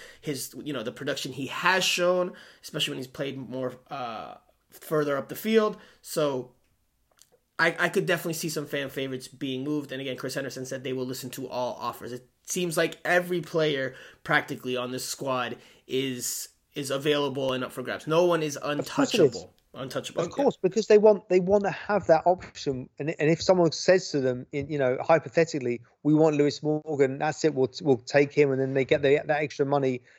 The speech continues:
Speaker 2: for him and they could do something else.
Speaker 1: Absolutely.
Speaker 2: You know, that's, it just, it depends what, fit, what fits in. No one is indispensable. And like I said, if they could,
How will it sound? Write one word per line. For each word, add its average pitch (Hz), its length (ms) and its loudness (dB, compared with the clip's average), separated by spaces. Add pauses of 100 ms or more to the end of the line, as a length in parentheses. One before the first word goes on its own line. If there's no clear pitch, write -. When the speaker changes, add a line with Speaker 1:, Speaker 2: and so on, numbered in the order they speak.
(100)
Speaker 2:
for 143 140 0
him 143 180 4
and 131 80 2
they 135 80 4
could 131 140 -4
do 143 100 4
something 143 420 2
else. 131 380 4
Speaker 1:
Absolutely. 214 460 -4
Speaker 2:
You 180 40 0
know, 143 140 8
that's, - 400 2 (180)
it 185 140 4
just, 170 180 -4
it 180 140 4
depends 180 340 2
what, 180 80 4
fit, - 240 -6
what 175 160 2
fits 190 240 4
in. 147 300 4
No 175 140 8
one 165 200 6
is 151 140 4
indispensable. 143 840 0
And 139 160 -4
like 151 200 4
I - 20 0
said, 165 220 4
if 120 120 0
they 143 100 2
could, 135 200 -6